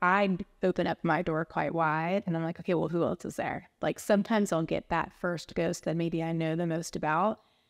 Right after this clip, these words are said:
and then I'll think, "All right, well, who's behind you? Um,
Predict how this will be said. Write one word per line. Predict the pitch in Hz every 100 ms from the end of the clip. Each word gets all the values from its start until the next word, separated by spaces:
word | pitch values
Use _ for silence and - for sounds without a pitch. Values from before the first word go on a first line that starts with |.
| _ -
and | 175 160
then | 165 165 160 160 -
I'll | -
think, | - -
"All |
right, | 143 -
well, | 175 - _
who's | 185 175
behind | 139 143 - -
you? | - - _ _ _ _
Um, | - 147 139 139